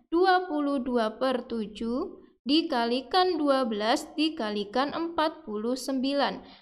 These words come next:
Nah, empat puluh sembilan dan tujuh dapat dibagi, sehingga hasilnya adalah tujuh.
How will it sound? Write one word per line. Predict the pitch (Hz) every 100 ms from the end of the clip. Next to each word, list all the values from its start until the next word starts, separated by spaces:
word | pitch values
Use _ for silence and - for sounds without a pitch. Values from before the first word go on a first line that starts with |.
| -
Nah, | 240 214 - -
empat | - 285 381 381
puluh | 359 370
sembilan | 370 359 381 403 302
dan | 247
tujuh | 247 240 - 254 302
dapat | 311 226 285 320 -
dibagi, | 302 311 339 339 - 302 302 302 - -
sehingga | - 269 247 220 214 233 285
hasilnya | 294 294 349 370 339 302
adalah | 302 220 214 247 285 -
tujuh. | 302 294 - 277 233 226